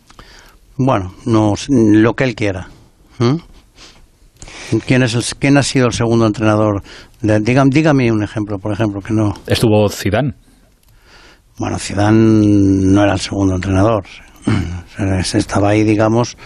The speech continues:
Speaker 1: eh, con él aprendiendo y tal, pero no era el segundo entrenador. Él tenía su segundo entrenador.
Speaker 2: Am-, Arbeloa no será el segundo de Ancelotti.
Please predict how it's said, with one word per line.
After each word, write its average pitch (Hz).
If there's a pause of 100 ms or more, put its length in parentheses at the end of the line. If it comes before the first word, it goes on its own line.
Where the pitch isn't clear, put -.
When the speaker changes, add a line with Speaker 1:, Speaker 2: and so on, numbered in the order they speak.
(360)
Speaker 1:
eh, 104
con 101
él 110
aprendiendo 120
y 123
tal, -
pero 98
no 95
era 95
el 90
segundo 98
entrenador. 101 (180)
Él 107
tenía 98
su 104
segundo 107
entrenador. 98
Speaker 2:
Am-, 117
Arbeloa 131
no 143
será 127
el 117
segundo 113
de 101
Ancelotti. 95